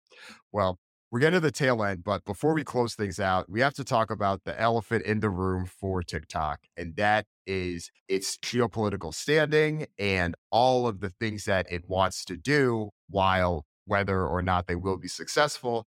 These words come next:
a lot of it depends on the company's viability in the U S and whether or not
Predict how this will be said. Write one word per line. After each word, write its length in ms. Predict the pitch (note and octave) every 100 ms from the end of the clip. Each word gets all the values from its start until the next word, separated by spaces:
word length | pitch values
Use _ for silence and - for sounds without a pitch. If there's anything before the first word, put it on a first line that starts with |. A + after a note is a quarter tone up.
| -
a 40 |
lot 200 | G2+ F#3
of 100 | A3+
it 100 | E3+
depends 480 | D3+ G#2 D3 D3 B2
on 400 | C3 A#2+ G#2+ F2 - -
the 200 | G#2 G2
company's 680 | - C3 A#2+ A#2 A2 G2+ F#2 - E2+
viability 960 | G#2+ A2 G2 F2 A2+ A2 G2+ F#2+ E2+ -
in 220 | A2 A2
the 100 | G2
U 260 | F2+ F#2+ G2+
S 280 | G#2 F2+ -
and 240 | F2+ F2
whether 360 | F#2 G2+ F#2+ F#2
or 240 | C2 E2+
not 420 | E2 E2+ E2 D#2+